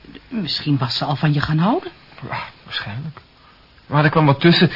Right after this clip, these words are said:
Speaker 2: Ik kwam er een uur te vroeg afhalen en toen is ze gaan opspelen.
Speaker 1: Oh.
Speaker 2: Ik heb er niet geslagen. Het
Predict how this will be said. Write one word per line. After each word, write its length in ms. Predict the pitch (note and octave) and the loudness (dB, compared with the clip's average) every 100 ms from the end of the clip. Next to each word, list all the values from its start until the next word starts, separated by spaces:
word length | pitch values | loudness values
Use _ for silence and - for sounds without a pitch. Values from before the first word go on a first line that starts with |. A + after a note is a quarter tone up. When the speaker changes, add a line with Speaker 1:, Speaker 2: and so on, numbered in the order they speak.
| - - | -8 -4
Speaker 2:
Ik 100 | D3 | 2
kwam 180 | E3+ E3 | 4 6
er 60 | |
een 120 | E3 E3+ | 6 6
uur 80 | |
te 80 | D#3+ | 4
vroeg 220 | C3+ E3+ | 2 2
afhalen 440 | E3 D#3+ E3 C#3+ C3 | 0 0 2 4 2
en 60 | |
toen 120 | B2+ C#3 | 0 -2
is 100 | - | -2
ze 80 | |
gaan 120 | B2 - | -4 -6
opspelen. 460 | - - B2 G#2 - | -8 -6 -4 -4 -8
Speaker 1:
Oh. 200 | C#3 F3 - - _ - - - - | -10 -10 -12 -20 _ -20 -20 -20 -18
Speaker 2:
Ik 60 | - | -10
heb 120 | C3 | -4
er 60 | A#2 | 0
niet 140 | B2+ | 0
geslagen. 440 | E3+ - E2+ - - - C#3+ A#2 - - - - - - - - - _ _ _ _ - _ | -2 -4 -4 -6 -16 -12 -10 -12 -16 -20 -20 -20 -20 -20 -20 -20 -20 _ _ _ _ -20 _
Het 80 | - | -10